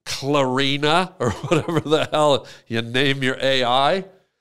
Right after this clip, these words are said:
So what I'm saying is I think eventually you could get sucked in.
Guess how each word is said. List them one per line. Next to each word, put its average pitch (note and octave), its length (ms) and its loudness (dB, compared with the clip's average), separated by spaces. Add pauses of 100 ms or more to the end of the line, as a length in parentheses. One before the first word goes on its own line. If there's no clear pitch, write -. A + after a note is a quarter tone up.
(580)
So G#3+ 220 2
what A3+ 140 6
I'm G3+ 120 0
saying C4 460 0
is F#3 160 0
I E3 100 2
think A#3 320 -4
eventually F#3 1080 -2
you C#3+ 240 -4
could C#3+ 200 -10
get F#3 180 -2
sucked - 480 -4
in. A3+ 380 -2